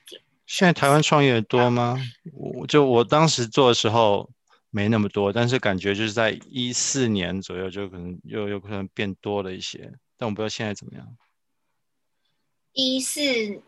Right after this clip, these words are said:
Speaker 1: 对，一四年左右，老实说真的是一个分水岭，我，
Speaker 2: 嗯。
Speaker 1: 我自己也这样觉得，这样。然后你，你说现在创业多吗？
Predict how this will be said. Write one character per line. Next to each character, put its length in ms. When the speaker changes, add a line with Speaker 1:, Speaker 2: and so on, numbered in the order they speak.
Speaker 1:
对， 160
一 140
四 160
年 240
左 240
右， 40
老 160
实 60
说 100
真 160
的 80
是 200
一 80
个 260
分 260
水 300
岭， 100
我， 180
Speaker 2:
嗯。 340
Speaker 1:
我 120
自 160
己 80
也 100
这 80
样 140
觉 160
得， 260
这 80
样。 80
然 140
后 840
你， 180
你 160
说 180
现 160
在 80
创 220
业 80
多 240
吗？ 540